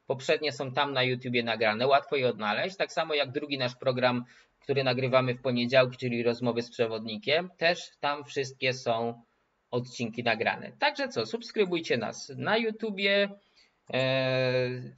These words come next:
obserwujcie nas na Facebooku, czytajcie nasze artykuły. Z racji tego, że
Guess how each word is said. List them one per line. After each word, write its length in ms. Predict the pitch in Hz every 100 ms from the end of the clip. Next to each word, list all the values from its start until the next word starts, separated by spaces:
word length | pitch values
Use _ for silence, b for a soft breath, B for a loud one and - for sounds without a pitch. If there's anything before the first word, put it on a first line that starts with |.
| -
obserwujcie 680 | 180 - 196 170 170 -
nas 180 | 123 113
na 220 | 139 175
Facebooku, 720 | 170 175 160 151 165 165 147 127
czytajcie 480 | 135 147 160 165
nasze 300 | 151 135 -
artykuły. 840 | 123 120 - 127 131 110 113 160 190
Z 60 |
racji 340 | 139 147 - 135
tego, 360 | 147 143 143
że 340 | 131 131 123